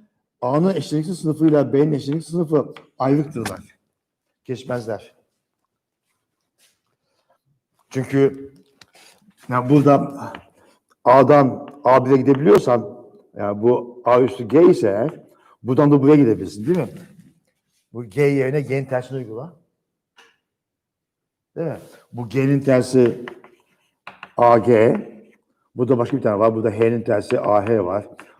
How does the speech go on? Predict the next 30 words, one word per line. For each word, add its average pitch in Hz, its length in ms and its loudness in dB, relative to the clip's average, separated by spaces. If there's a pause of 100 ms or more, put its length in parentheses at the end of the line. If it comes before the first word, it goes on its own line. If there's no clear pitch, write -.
Burada 110 340 -2
K'nın 117 380 0
tersi 113 380 -2
A-, - 200 -4 (540)
A 117 220 2
K 131 200 2
var. 107 300 -2 (280)
Birinden 143 460 2
diğerine 147 240 2
geçebilirsin. 147 720 -6 (460)
Bunu 147 300 0
soldan 156 640 0
K 160 420 2
ve 139 400 0 (240)
önce 143 260 0
K 135 320 -2
sonra 139 220 -2
H'nin 135 200 0
tersiyle 127 360 -2
çarp. - 320 -8 (500)
Aynı 139 180 -4
şey, 139 300 -2
benzer 127 240 0
şeyi 127 180 -4
burada 117 160 0
yap. 147 240 2 (100)
Bunu 160 160 -2
bulursun, 113 340 -8
değil 180 100 0
mi? 117 140 -6